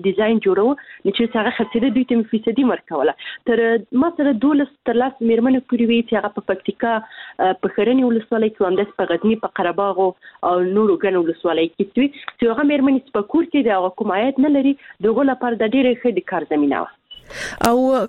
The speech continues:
Speaker 2: کله چې دا ډول، اه، تجارتي مرکزونه چې یوازې د ښځو لپاره وي، هلته ښځې، ام، اه، هم، اه، پیرودونکي دي او هم پلورونکي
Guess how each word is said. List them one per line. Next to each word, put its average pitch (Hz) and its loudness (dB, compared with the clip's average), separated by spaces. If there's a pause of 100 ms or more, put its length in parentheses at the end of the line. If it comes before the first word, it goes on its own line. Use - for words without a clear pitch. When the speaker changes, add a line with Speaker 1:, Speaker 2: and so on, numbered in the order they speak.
Speaker 2:
کله 330 0
چې 285 -2
دا 277 0
ډول، 269 0 (180)
اه، 226 0
تجارتي 208 -2
مرکزونه 233 0
چې 220 -6
یوازې 208 0
د 185 -2
ښځو 202 -2
لپاره 185 -2
وي، 175 0 (420)
هلته 240 -2
ښځې، 240 -2 (160)
ام، 196 0
اه، 190 0 (220)
هم، 269 2 (400)
اه، 202 0
پیرودونکي 220 0
دي 254 0
او 190 0
هم 220 2
پلورونکي 202 0